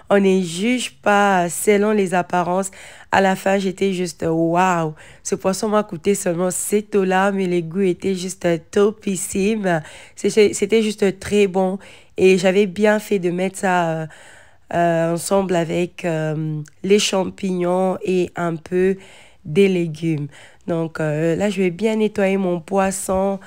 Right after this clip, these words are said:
Quand j'ai nettoyé, déjà, j'étais, euh, un peu choquée par la texture de la peau. C'était dur. La peau de ces poissons-là était dure. C'est le genre de poissons, quand vous allez frire,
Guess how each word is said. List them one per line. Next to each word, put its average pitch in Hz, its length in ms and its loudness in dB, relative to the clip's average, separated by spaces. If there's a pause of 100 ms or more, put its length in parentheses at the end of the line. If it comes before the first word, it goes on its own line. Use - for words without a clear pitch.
(160)
Quand 226 120 4
j'ai 214 140 2
nettoyé, 180 420 2
déjà, 190 320 0
j'étais, 175 640 -2
euh, 156 300 -4
un 185 100 0
peu 202 120 0
choquée 196 360 -2
par 185 200 0
la 170 100 0
texture 180 480 -4
de 175 100 -4
la 160 220 0
peau. 180 300 -2
C'était 202 340 -6
dur. 180 480 0 (400)
La 185 100 4
peau 214 160 4
de 196 80 2
ces 196 180 -4
poissons-là 185 500 0
était 190 260 -2
dure. 180 260 -4
C'est - 140 -8
le 180 100 -4
genre 202 220 -2
de 202 80 4
poissons, 185 460 -2
quand 220 160 2
vous 208 100 -4
allez 180 240 0
frire, 202 300 0